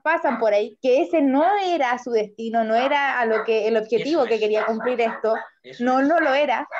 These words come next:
Speaker 1: Estamos hablando de quinientos cuarenta millones o quizás más, que se podrían haber invertido en la población, en la comunidad, en gente que necesita casa, gente que necesita alimento, menores de edad que no tienen, lamentablemente, porque no, quizás no han actualizado su registro social de hogares, que quisieran estudiar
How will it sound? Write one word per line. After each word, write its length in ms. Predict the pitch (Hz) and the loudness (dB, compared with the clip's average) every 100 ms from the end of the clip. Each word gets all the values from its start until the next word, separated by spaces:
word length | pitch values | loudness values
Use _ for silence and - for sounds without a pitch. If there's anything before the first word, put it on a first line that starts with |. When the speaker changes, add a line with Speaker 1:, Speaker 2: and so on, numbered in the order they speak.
| - - - | -10 -10 -8
Speaker 1:
Estamos 300 | 240 311 359 | -2 0 2
hablando 280 | 302 349 | 2 0
de 60 | 349 | 0
quinientos 360 | 311 302 349 359 | 0 0 0 -2
cuarenta 360 | 294 285 330 320 | 0 0 0 0
millones 400 | 311 285 330 320 - | 0 -2 -2 -6 -6
o 200 | 233 220 | -6 -6
quizás 320 | - 220 285 | -12 -6 -4
más, 320 | 247 277 294 294 - _ | -2 0 0 -2 -10 _
que 100 | - | -6
se 100 | 285 | -2
podrían 360 | 247 269 311 349 | 2 2 2 2
haber 180 | 320 330 | 2 2
invertido 760 | 349 294 240 285 349 302 311 320 _ _ | 0 0 -2 0 2 2 0 -4 _ _
en 100 | 240 | -2
la 140 | 262 247 | 0 0
población, 600 | 247 240 220 - 269 330 | 0 0 -2 -2 0 2
en 80 | 285 | 2
la 160 | 254 | 2
comunidad, 520 | 226 226 220 208 247 311 | 0 -2 -2 0 2 2
en 120 | 285 | 2
gente 280 | 302 294 311 | 0 0 0
que 60 | |
necesita 520 | 269 254 233 277 294 | 0 -2 -4 -2 -2
casa, 360 | 285 277 285 214 | 0 -2 0 0
gente 260 | 214 269 311 | 0 -2 -2
que 80 | 285 | -2
necesita 320 | 247 240 285 | -4 -4 -2
alimento, 680 | 269 233 254 302 220 202 - 311 - | -2 -2 -2 -2 -2 -4 -6 -16 -4
menores 400 | 233 269 320 277 | -2 0 0 0
de 60 | |
edad 200 | 254 285 | 0 0
que 80 | 302 | 2
no 160 | 285 302 | 0 0
tienen, 340 | 320 349 294 | 0 0 2
lamentablemente, 720 | 269 269 269 277 277 277 269 | 2 0 2 2 2 0 0
porque 280 | 233 220 247 | -2 -2 -2
no, 220 | 233 247 | 0 -2
quizás 260 | 233 233 285 | -4 -2 0
no 100 | 285 | 2
han 120 | 302 | 2
actualizado 580 | 320 302 262 240 285 294 | 0 0 -2 0 2 2
su 140 | 277 | 0
registro 340 | 240 233 233 247 | -4 -4 -6 -6
social 300 | 220 269 247 | -4 -4 0
de 80 | 233 | 0
hogares, 300 | 233 277 269 | 2 0 -2
que 120 | 262 | -8
quisieran 340 | 226 233 330 339 | -8 -2 0 2
estudiar 600 | 339 285 226 220 277 294 | -2 -2 -4 0 0 -2